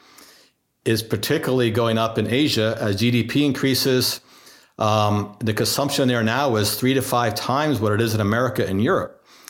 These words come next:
and cer-, and particularly in certain countries.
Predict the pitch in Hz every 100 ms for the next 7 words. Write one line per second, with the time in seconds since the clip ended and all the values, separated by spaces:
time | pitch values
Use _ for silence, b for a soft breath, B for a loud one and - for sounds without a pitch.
0 | B B 104 - 143 - 117 107 110 101
1 | 156 143 113 110 127 107 120 160 107 80
2 | -